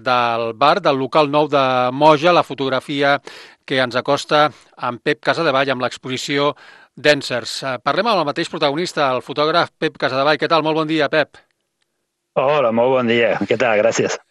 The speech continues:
Speaker 1: Eh, què podem veure en aquesta exposició?
Speaker 2: Doncs bé,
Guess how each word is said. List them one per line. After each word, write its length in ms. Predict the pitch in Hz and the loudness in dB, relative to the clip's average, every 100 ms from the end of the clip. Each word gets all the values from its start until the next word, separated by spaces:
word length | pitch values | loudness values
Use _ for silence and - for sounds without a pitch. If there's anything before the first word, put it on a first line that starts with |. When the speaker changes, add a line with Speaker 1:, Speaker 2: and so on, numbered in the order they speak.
| - | -14
Speaker 1:
Eh, 160 | - - | -8 -4
què 160 | 190 | 4
podem 240 | 262 247 190 | 6 8 6
veure 160 | 151 | 4
en 80 | 139 | 2
aquesta 240 | 139 160 | 0 -2
exposició? 560 | 139 - 139 - 131 101 - _ _ _ _ _ _ _ _ _ _ - | -4 -4 -4 -4 -4 -6 -10 _ _ _ _ _ _ _ _ _ _ -2
Speaker 2:
Doncs 240 | 139 104 | 0 2
bé, 140 | 117 | 2